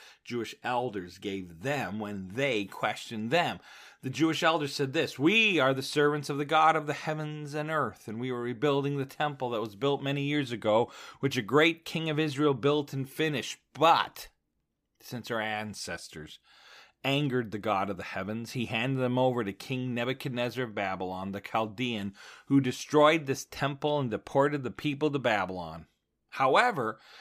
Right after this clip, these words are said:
in the first year of King Cyrus of Babylon, he issued a decree to rebuild the house of God.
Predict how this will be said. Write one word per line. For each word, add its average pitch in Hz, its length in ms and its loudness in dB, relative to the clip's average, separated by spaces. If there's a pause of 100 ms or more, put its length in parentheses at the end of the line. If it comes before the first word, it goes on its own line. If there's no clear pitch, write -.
(100)
in 135 120 -2
the 139 80 0
first 214 360 4
year 196 120 4
of 175 100 0
King 185 240 -4
Cyrus 175 540 2
of 147 100 -6
Babylon, 160 560 2
he 214 380 -6
issued 185 340 0
a 180 60 2
decree 208 500 -2
to 170 80 -4
rebuild 170 480 0
the 180 80 -6
house 139 380 -2
of 156 160 -12
God. 196 560 0